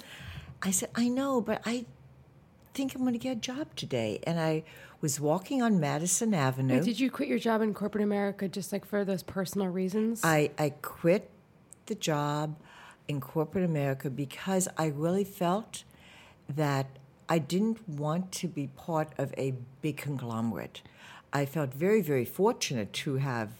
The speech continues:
Speaker 1: been in corporate America 'cause I learned a lot at a very young
Speaker 2: Mm-hmm.
Speaker 1: age. I learned television and management and product, but I knew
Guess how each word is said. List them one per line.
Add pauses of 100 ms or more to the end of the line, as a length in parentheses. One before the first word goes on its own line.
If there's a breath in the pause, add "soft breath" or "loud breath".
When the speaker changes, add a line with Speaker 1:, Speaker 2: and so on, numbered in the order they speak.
(440)
Speaker 1:
been
in
corporate
America
'cause
I
learned
a
lot
at
a
very
young
Speaker 2:
Mm-hmm.
Speaker 1:
age.
I
learned
television
and (360 loud breath)
management
and
product, (320 loud breath)
but
I
knew